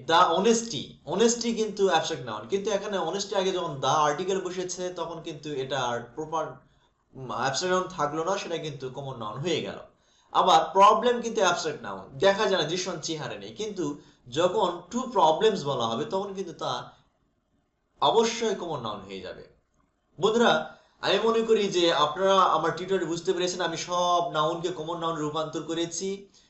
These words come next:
বুঝিয়ে দিয়েছি যে পৃথিবীতে কমন নাউন সংখ্যাই বেশি, যেহেতু প্রতিটা নাউনে কমন নাউনে রূপান্তর হতে পারে, তাই পৃথিবীতে কমন নাউনের সংখ্যাই বেশি। সুতরাং সব নাউনে কমন নাউন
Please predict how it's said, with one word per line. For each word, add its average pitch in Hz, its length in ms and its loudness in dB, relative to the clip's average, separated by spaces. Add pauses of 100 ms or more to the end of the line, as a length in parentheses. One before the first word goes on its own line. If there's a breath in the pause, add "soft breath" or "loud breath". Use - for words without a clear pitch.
(120)
বুঝিয়ে 185 320 2
দিয়েছি 202 260 2
যে 185 100 4
পৃথিবীতে 185 320 0
কমন 180 260 -4
নাউন 170 100 -4
সংখ্যাই 165 340 -6
বেশি, 170 240 0
যেহেতু 180 460 2 (280 loud breath)
প্রতিটা 196 220 0
নাউনে 185 320 2
কমন 208 240 0
নাউনে 190 200 0
রূপান্তর 156 420 -2
হতে 139 220 -2
পারে, 160 260 0 (320 loud breath)
তাই 165 100 2
পৃথিবীতে 175 280 -2
কমন 165 260 -4
নাউনের 156 160 -4
সংখ্যাই 165 340 -2
বেশি। 196 480 -4 (200 soft breath)
সুতরাং 202 340 4
সব 185 340 4
নাউনে 202 320 6
কমন 170 340 -2
নাউন 101 280 -8